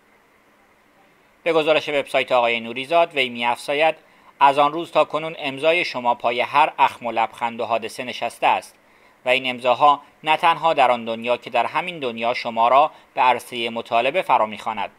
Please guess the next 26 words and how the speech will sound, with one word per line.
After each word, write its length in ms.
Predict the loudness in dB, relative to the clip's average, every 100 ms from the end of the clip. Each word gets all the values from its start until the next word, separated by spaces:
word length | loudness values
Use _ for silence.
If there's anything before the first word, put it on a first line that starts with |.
| _ _ _ _ _ _ _ _ _
مگر 240 | -2 2 2
اینکه 200 | 0 -6
شما 360 | -6 0 4
از 120 | 4 2
ظهور 380 | -4 -4 -6
خطاها 520 | -4 -4 -2 -2 0 0
و 60 |
آسیبها 760 | 0 -2 -6 -12 -6 2 2 0 -10 _ -2
و 80 |
فاجعه‌ها 680 | 2 2 2 2 0 2 2
براءت 420 | 2 2 4 2
بجویید 460 | -2 -10 -10 -12 -6
و 60 | -4
به 100 | -2
همگان 420 | -4 -2 -2 -2
خبر 360 | -2 2 4
دهید، 400 | 4 -2 -6 -18 -20 _ _ _
نقش 280 | 0 0 0
من 240 | -2 0 0
در 120 | 0
این 140 | -2
فاجعه‌ها 640 | -4 -4 -2 -4 -2 0 0
هیچ 300 | -2 -8 -6
است.» 400 | -8 -10 -20 _ _ _ _ _ -4
محمد 420 | 2 4 4 2
نوریزاد 720 | -2 -6 -8 -2 2 2